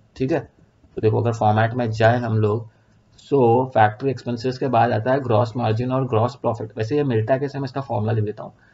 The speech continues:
क्या करते हैं, Sales minus सीओजीएस, सीओजीएस cost of goods sold, ठीक है, इन दोनों को minus करेंगे मैं तो जीपी मिलता है। मैं जाता हूँ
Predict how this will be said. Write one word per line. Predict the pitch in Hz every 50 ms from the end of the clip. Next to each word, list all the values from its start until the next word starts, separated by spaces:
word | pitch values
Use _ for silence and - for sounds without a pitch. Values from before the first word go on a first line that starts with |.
| _ _ _ _ -
क्या | 120 139
करते | 135 143 127 110 110 117
हैं, | 113 123 131 131 -
Sales | - - - - - - - 131 120 113 107 101 98 101 104 135 135 135 - - - - _ _ _ _ _ _ _ _ _ _
minus | 110 104 104 104 101 110 131 131 - -
सीओजीएस, | - 127 139 - - 139 143 143 123 135 147 151 135 110 101 - - - _
सीओजीएस | - - 135 147 151 147 139 160 170 165 - -
cost | 135 117 117 -
of | 151 143 135
goods | 147 180 180 - - -
sold, | - - 170 160 160 147 120 107 101 95 - - _ _ _ _ _ _ _ _ _ _
ठीक | - 135 165
है, | 165 - - - _ _ _
इन | 120 123
दोनों | 123 127 127
को | 135 151
minus | 139 123 117 117 131 131 -
करेंगे | - 139 131 131 131
मैं | 139 160 160
तो | 165 151
जीपी | 131 110 113 107 120 117
मिलता | 113 107 92 87 - -
है। | - - - _ - - - _ _ -
मैं | 110
जाता | 104 104 98 95 -
हूँ | 123 131 139 135